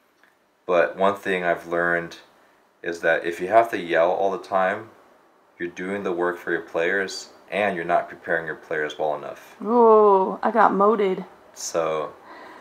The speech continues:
Speaker 1: I think yelling is actually a very good motivator, but obviously, if done too much, you can break your players down and demotivate them if you're on them too hard.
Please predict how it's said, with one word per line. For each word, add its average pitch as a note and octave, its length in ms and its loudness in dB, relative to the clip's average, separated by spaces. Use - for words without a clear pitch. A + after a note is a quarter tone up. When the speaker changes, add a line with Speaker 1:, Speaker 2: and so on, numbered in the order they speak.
Speaker 1:
I F#2+ 80 2
think F2+ 160 -2
yelling F#2 300 2
is E2 100 -4
actually E2 320 -2
a - 40 -14
very E2 220 -2
good E2 140 -8
motivator, F2 720 -4
but D2 300 -6
obviously, D#2+ 640 -6
if - 120 -14
done E2+ 160 -6
too - 140 -12
much, F2 420 -2
you F#2 60 -18
can D2+ 160 -14
break D#2 220 -6
your - 100 -10
players D#2 320 -6
down E2 260 -2
and D2+ 180 -14
demotivate D2+ 680 -8
them D#2 260 -8
if D#2 160 -16
you're D#2 100 -6
on D#2 200 -6
them D2+ 100 -14
too D#2+ 220 -16
hard. D2+ 400 -6